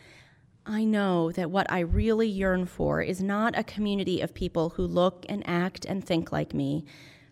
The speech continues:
but a community of people where some of them look and act and think like me, and some of them don't at all, where my capacity to believe in mattering,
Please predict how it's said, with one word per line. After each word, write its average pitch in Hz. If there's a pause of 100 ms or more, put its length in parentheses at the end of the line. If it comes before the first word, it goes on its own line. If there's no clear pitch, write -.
(440)
but 220
a 220
community 269
of 214
people 226
where 196
some 190
of 233
them 143
look 156
and 156
act 147
and 143
think 143
like 147
me, 127 (320)
and 175
some 233
of 190
them 156
don't - (260)
at 165
all, - (720)
where 202
my 220
capacity 233
to 202
believe 214
in 175
mattering, 143